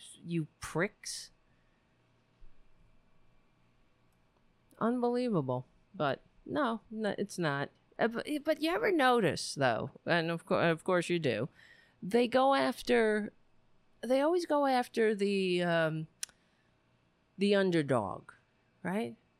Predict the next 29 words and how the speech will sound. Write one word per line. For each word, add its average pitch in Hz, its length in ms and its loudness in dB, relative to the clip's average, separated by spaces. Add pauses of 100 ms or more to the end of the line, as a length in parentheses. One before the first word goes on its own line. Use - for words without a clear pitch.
(120)
The 190 500 4
unconnected, 202 840 2
the, 202 100 6
the 214 220 2
people 269 580 2
who 214 280 6
are 185 520 6 (140)
most 220 440 4
vilified. 127 720 2
They 247 120 6
never 392 320 2
stand 277 520 -2
up 262 300 0 (640)
for 143 400 4 (200)
anybody 139 720 2
who 131 400 0
is, 131 420 -2
uh, 135 240 2
misunderstood, 156 1120 2 (300)
right? 269 260 -2
They 294 80 -4
never 339 240 -2
try 277 320 0
to 247 120 -2
bring 208 300 2
light 143 480 2
to 143 180 2
a 143 60 2
situation. 139 920 -2